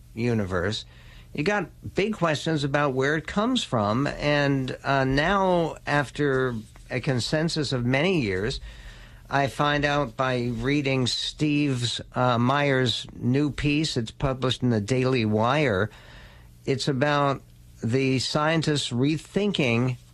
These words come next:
galaxy formation and basically the origins of the universe. Uh, Steve, what exactly is going on?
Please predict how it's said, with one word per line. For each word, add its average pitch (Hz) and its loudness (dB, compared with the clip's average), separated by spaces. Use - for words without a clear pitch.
galaxy 123 -2
formation 110 0
and 131 2
basically 143 0
the 135 0
origins 143 0
of 139 0
the 143 2
universe. 151 -2
Uh, - -4
Steve, 196 -2
what 147 0
exactly 202 -2
is 175 -2
going 151 0
on? 175 -2